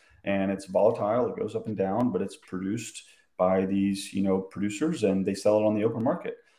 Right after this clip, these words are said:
And then they're just kinda like, "Oh, so it's not supposed to be,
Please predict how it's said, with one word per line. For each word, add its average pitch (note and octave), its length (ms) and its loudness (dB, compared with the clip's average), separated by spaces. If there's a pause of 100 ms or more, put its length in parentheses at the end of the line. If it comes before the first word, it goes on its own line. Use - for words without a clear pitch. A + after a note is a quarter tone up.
(140)
And B2 140 6
then G#3+ 160 6
they're A2+ 180 8
just G#2+ 240 -2
kinda G#2 120 -2
like, G2+ 220 2
"Oh, - 380 4 (600)
so C3 140 -2
it's C3 120 -4
not D3+ 180 4
supposed D#3 300 2
to D3 40 0
be, C3+ 360 0